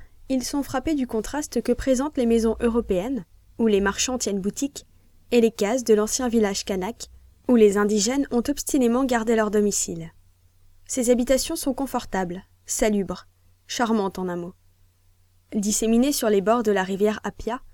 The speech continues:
leurs bâches toitures s'abritent sous l'élégant parasol des palmiers. Le port ne manque pas d'animation, c'est le plus fréquenté du groupe, et la Société commerciale de Hambourg y entretient une flottille, qui est destinée au cabotage entre les Samoa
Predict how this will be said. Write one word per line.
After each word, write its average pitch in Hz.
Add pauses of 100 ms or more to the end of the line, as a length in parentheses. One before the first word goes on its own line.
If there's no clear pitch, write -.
(380)
leurs 214
bâches 233
toitures 254
s'abritent 220
sous -
l'élégant 247
parasol 208
des 196
palmiers. 175 (1600)
Le 214
port 285
ne 262
manque 240
pas 247
d'animation, 220 (460)
c'est -
le 254
plus 254
fréquenté 262
du 240
groupe, 214 (560)
et 226
la 208
Société 262
commerciale 233
de 214
Hambourg 190 (380)
y 226
entretient 262
une 254
flottille, 190 (540)
qui -
est 220
destinée 233
au 247
cabotage 226
entre 226
les 196
Samoa 208